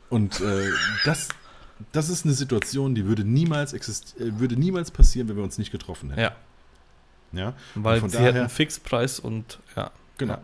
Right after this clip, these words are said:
Speaker 1: genau. Ja, nee, ist zu teuer, fertig.
Speaker 2: Ja, richtig.
Speaker 1: Ne? Aber da war es der Punkt, ja, okay, stimmt, ey. Also das ist, es ist aber der richtige. Ja?
Speaker 2: Mhm.
Speaker 1: Also wir haben uns einfach verschätzt
Speaker 2: Ja.
Speaker 1: mit dem Budget.
Speaker 2: Ja.
Speaker 1: Das ist der richtige.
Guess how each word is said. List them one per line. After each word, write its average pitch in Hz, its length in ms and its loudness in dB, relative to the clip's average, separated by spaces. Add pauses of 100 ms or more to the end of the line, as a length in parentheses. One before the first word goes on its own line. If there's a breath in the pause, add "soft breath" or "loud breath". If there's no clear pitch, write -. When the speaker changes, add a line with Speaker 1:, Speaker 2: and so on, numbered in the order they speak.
Speaker 1:
genau. 98 200 -10
Ja, 127 160 0
nee, 208 180 0
ist - 120 -4
zu - 80 -8
teuer, 87 260 -6
fertig. 82 300 -8
Speaker 2:
Ja, 104 100 -6
richtig. 113 340 -6
Speaker 1:
Ne? - 60 -6
Aber 98 120 -4
da 120 240 -4
war 117 60 -4
es 107 80 -8
der 107 80 -6
Punkt, 101 320 -6
ja, 110 160 -6
okay, 110 220 -8
stimmt, - 460 -8
ey. 95 260 -8 (320)
Also 92 120 -8
das 87 220 -12
ist, - 340 -8
es 98 140 -6
ist 123 100 -6
aber 120 100 -2
der 107 140 0
richtige. 123 500 -4 (160)
Ja? 110 160 -2
Speaker 2:
Mhm. 127 100 0
Speaker 1:
Also 101 280 -2
wir 107 140 0
haben 139 100 0
uns 147 100 -6
einfach 117 200 -4
verschätzt 190 360 -2
Speaker 2:
Ja. 190 60 -6
Speaker 1:
mit 180 80 -6
dem 190 40 -6
Budget. 180 200 -2
Speaker 2:
Ja. 117 100 0 (100)
Speaker 1:
Das - 120 -6
ist 123 180 -6
der 110 200 -2
richtige. 131 440 -2